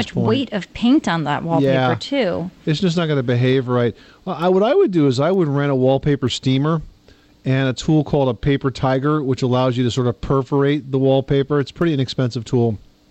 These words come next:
Speaker 2: and the wallpaper steamer doesn't cost that much to rent. And try to work an area and see how difficult it'll, it'll be.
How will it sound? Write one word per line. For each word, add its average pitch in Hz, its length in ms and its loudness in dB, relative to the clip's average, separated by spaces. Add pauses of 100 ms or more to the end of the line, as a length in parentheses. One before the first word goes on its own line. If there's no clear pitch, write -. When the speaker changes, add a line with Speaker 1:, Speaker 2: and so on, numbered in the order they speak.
(300)
Speaker 2:
and 123 100 0
the 123 40 2
wallpaper 135 440 0
steamer 127 420 0 (380)
doesn't 135 300 -4
cost 123 300 0
that 123 200 0
much 120 280 -2
to 113 100 -2
rent. 113 340 -2 (480)
And 131 200 0
try 160 260 0
to 175 100 2
work 139 340 0
an 127 80 0
area 127 380 0
and 107 180 -2
see 135 400 2
how 120 260 -2
difficult 127 440 -2
it'll, 123 280 0
it'll 117 240 2
be. 127 360 0